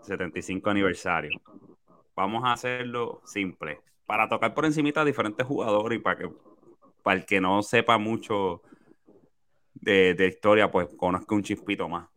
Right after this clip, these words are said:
No somos expertos, no es History Channel, pero por lo menos tratamos, ¿verdad?, de darle un poquito de información diferente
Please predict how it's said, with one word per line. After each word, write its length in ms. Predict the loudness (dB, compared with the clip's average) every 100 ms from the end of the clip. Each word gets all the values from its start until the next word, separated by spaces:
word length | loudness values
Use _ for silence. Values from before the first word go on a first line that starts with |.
| _ -6
No 160 | -2
somos 320 | 4 6 6
expertos, 540 | 2 2 -2 -2 -4 -4
no 100 | -4
es 80 | -6
History 340 | -8 -8 -6
Channel, 320 | -4 -4 -6
pero 240 | -6 -4 -4
por 140 | -4
lo 120 | -4
menos 400 | -6 -4 -4 -4
tratamos, 460 | -2 0 0 0 0
¿verdad?, 300 | 0 2 2
de 160 | 2
darle 220 | 0 -2 -2
un 100 | 4
poquito 420 | 4 4 6 6
de 60 |
información 580 | 4 2 0 0 0 -2
diferente 640 | -2 -2 -2 -2 -4 -8